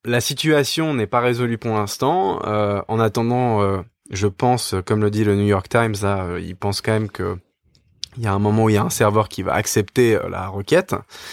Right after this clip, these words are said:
Euh, et du coup, bah, le site va être remis en ligne. Et en fait, c'est compliqué quand même, en fait, de, de, de mettre terme à un site. C'est très, très compliqué.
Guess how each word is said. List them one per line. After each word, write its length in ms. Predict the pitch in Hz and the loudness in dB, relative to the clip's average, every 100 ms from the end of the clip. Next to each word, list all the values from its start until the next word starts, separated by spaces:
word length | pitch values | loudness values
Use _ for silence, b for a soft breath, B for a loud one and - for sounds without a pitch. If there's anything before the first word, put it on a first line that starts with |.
| B B B B _ 104 | B B B B _ -2
Euh, 400 | 104 101 98 92 | 0 0 -2 -2
et 100 | 101 | -2
du 180 | 92 92 | -2 -6
coup, 280 | - 139 147 | -4 -2 2
bah, 140 | 104 | 2
le 100 | 90 | 2
site 300 | 95 131 - | 0 -2 0
va 200 | 101 95 | 2 2
être 160 | 95 - | 0 0
remis 200 | 101 95 | 0 2
en 100 | 92 | 0
ligne. 320 | 113 151 104 - b b b | 0 0 -2 -8 b b b
Et 80 | - | -6
en 60 | 92 | 0
fait, 180 | 147 - | 0 2
c'est 120 | - | -2
compliqué 560 | - 131 - 156 131 | -4 -6 -2 0 0
quand 100 | - | 2
même, 180 | 101 101 | 2 2
en 60 | 92 | -2
fait, 220 | - - | -6 -10
de, 380 | 98 98 92 90 | -4 -2 -2 -4
de, 580 | 95 92 92 87 78 - - _ - | -4 -4 -4 -8 -10 -14 -18 _ -12
de 160 | 107 101 | -2 2
mettre 320 | 107 - 101 | 2 2 -2
terme 460 | - 139 131 127 98 | 0 2 4 2 0
à 60 | 101 | 0
un 100 | 101 | 0
site. 280 | - 95 - | -2 -8 -10
C'est 240 | - - | -16 -12
très, 200 | - 147 | -2 0
très 160 | - 113 | 0 -2
compliqué. 420 | 107 104 - | -4 -4 -6